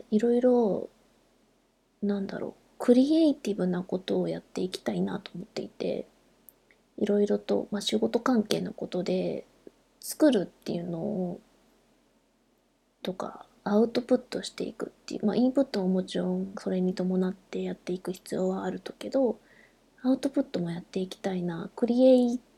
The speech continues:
ティブなことをしていきたいなと思ってて、で、最近ハマっとるとが、YouTubeで、そう、自分が興味のあるクリエイティブなことをしおる人の動画を見るっていうことです。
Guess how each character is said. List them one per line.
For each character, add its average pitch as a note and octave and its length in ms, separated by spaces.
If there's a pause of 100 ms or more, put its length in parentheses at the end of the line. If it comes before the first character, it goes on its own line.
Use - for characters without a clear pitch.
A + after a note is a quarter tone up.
(120)
テ A3+ 80
ィ G#3 40
ブ G3+ 100
な F#3 120
こ - 160
と E3 340
を E3+ 60
し - 140
て G3+ 100
い F#3 140
き - 80
た - 160
い F3+ 80
な E3+ 180
と - 140
思 - 80
っ - 40
て - 240
て、 F#3+ 340
で、 G#3+ 60 (1080)
最 C#4+ 180
近 C#4+ 160
ハ C4 120
マ A3 160
っ A3 40
と - 140
る G#3 120
と - 160
が、 B3 260
YouTube A3 540
で、 B3+ 220
そ - 180
う、 - 40 (540)
自 A3 120
分 A3+ 540
が A3 180
興 A3 260
味 G3 100
の G3 120
あ G#3+ 60
る C#4 140
ク - 100
リ A3 120
エ - 20
イ G#3 60
テ - 100
ィ - 60
ブ G#3+ 40
な - 80
こ - 120
と B3+ 160
を A#3 60
し - 160
お F#3 120
る G3 100
人 G3+ 320 (640)
の F#3+ 420 (120)
動 F3 160
画 E3+ 180
を F3+ 340
見 F3 240
る D#3+ 100
っ - 20 (180)
て - 80
い E3+ 160
う - 140 (480)
こ G#3+ 120
と F#3 180
で E3+ 160
す。 - 180